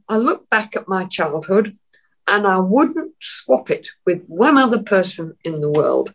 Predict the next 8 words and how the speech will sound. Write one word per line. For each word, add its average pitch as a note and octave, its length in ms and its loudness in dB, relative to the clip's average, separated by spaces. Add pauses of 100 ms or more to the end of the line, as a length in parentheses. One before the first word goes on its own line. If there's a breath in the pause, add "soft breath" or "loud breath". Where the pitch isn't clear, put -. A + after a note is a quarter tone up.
(340 loud breath)
I - 140 -4
think - 500 2
I - 120 -8
had - 480 -2 (120)
the D3+ 140 4
most G3 560 4
amazing E3+ 640 -2
time. - 300 -6